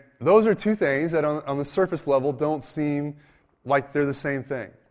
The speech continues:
But it's important that we, if we want to live the life God's called us to, that we live in both of those realities. And this, this week I was, um, one article that I noted on,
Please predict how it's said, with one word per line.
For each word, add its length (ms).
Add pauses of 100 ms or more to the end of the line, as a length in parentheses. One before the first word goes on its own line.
(560)
But 540
it's 180
important 480
that 140
we, 300 (760)
if 320
we 60
want 220
to 60
live 340
the 60
life 280
God's 180
called 220
us 100
to, 180
that 140
we 240 (640)
live 240
in 120
both 220
of 80
those 200
realities. 640 (540)
And 460 (100)
this, 240 (280)
this 220
week 240
I 160
was, 420 (160)
um, 420 (520)
one 380 (100)
article 420
that 140
I 100
noted 460
on, 320